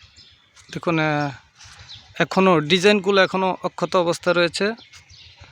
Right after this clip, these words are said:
সারি সারি ডিজাইনগুলো, আহ, সারি সারি যেই ইটের গাঁথনিগুলো ছিল, এখনও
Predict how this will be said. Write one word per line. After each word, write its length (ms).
সারি 280
সারি 260
ডিজাইনগুলো, 680
আহ, 140
সারি 280
সারি 420
যেই 300
ইটের 260
গাঁথনিগুলো 540
ছিল, 400
এখনও 420